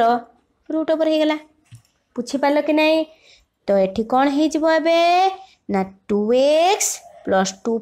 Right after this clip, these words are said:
ପି ମାଇନସ୍ ଥ୍ରୀ କ୍ୟୁ ଇକ୍ୱାଲ୍ ଟୁ ଟୁ ପି ପ୍ଲସ୍ ଥ୍ରୀ କ୍ୟୁ। ପ୍ଲସ୍ ଅର୍ ମାଇନସ୍ ଦେବ, ରୁଟ୍ ଓଭର୍ ଉଠିଗଲେ ତ ଏଠି କ'ଣ ହେଇଯିବ? ଏଠି ସ୍କୋୟାର୍ ଅଛି, ତ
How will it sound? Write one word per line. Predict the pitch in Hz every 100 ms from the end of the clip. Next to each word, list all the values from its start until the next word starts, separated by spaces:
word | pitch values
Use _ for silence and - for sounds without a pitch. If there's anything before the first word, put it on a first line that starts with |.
| -
ପି | 302 320 349 392 415 - _ _ -
ମାଇନସ୍ | 208 196 202 262 339
ଥ୍ରୀ | - 339 339
କ୍ୟୁ | 349 359 415
ଇକ୍ୱାଲ୍ | 240 240 220 202 208
ଟୁ | 440
ଟୁ | 220 202
ପି | 202
ପ୍ଲସ୍ | 202 226 311 -
ଥ୍ରୀ | 370
କ୍ୟୁ। | 370 -
ପ୍ଲସ୍ | 226 -
ଅର୍ | 277
ମାଇନସ୍ | 294 294 262 254 262 226
ଦେବ, | 233 226 240 - - _
ରୁଟ୍ | 240 247
ଓଭର୍ | 277 285 285
ଉଠିଗଲେ | 285 285 262
ତ |
ଏଠି | 277 285
କ'ଣ | 349
ହେଇଯିବ? | 370 277
ଏଠି | 262 262
ସ୍କୋୟାର୍ | 311 311 311
ଅଛି, | 294
ତ | 277